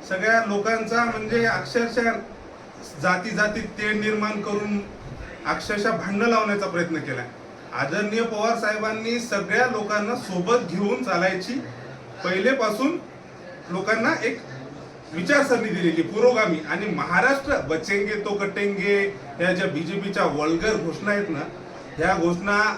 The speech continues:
आजच्या काळात कधीच न कामी पडलेल्या घोषणा आहेत. बचेंगे तो कटेंगे नाही, पडेंगे तो आगे बढेंगे,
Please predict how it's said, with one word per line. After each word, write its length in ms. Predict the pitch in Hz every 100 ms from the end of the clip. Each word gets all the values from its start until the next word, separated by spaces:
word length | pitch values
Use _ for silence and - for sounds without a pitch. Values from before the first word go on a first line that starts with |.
| -
आजच्या 440 | 156 190 180 226
काळात 300 | 233 202 202 214 -
कधीच 280 | 185 262 226
न 60 |
कामी 400 | 233 233 190 202
पडलेल्या 380 | 190 185 185 202
घोषणा 300 | 208 202 202
आहेत. 140 | 190 175 143
बचेंगे 400 | 175 180 226 240
तो 120 | 240
कटेंगे 380 | 233 - 240 233
नाही, 200 | 233 202
पडेंगे 460 | 185 190 214 226
तो 340 | 220 277 339 - - - - 156 - - -
आगे 260 | 156 202 233
बढेंगे, 560 | 208 214 202 190 147